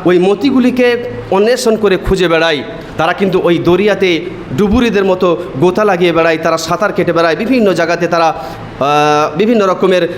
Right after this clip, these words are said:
যানবাহন নিয়ে তারা ঘুরে বেড়ায়। আর এমনি এমনি ওটা পাওয়া যায় না। যদি আমরা চেষ্টা না করি, তাহলে কিন্তু আমরা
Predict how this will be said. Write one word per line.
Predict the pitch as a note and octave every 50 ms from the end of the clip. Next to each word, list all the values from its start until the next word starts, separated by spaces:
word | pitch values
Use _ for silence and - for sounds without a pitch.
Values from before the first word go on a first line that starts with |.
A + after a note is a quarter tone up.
| - - C3+
যানবাহন | D#3+ F3 F3 E3 F3+ F3+ F#3+ G#3
নিয়ে | F#3+ F#3 E3+
তারা | D#3 E3 D#3+ D3+
ঘুরে | C3+ B2 C#3+ C#3 C3
বেড়ায়। | C3 B2+ B2 A#2 A2 G#2+ - - - - - - - - - - - - - - - - - - -
আর | D#3 E3 D#3
এমনি | D#3+ F3 F#3 F#3 G3 A3 A3+
এমনি | F#3+ F3+ F3 F3
ওটা | E3+ D#3 D#3 D#3
পাওয়া | D3 D3 C#3+ D3
যায় | C#3+ D3+ D3+ D#3
না। | D#3+ D#3 D3+ - - - - - -
যদি | C#3+ E3 F#3 F3
আমরা | E3+ E3+ D#3+ D#3
চেষ্টা | D#3 E3+ E3+ E3 - - E3
না | D#3+ D#3 D#3
করি, | D#3+ G3+ A3 A#3+ A3+
তাহলে | E3+ D3+ D#3+ D#3 D3+
কিন্তু | D#3 D3+ D3 D3+
আমরা | C#3+ D3 D3 D3 D3 C#3+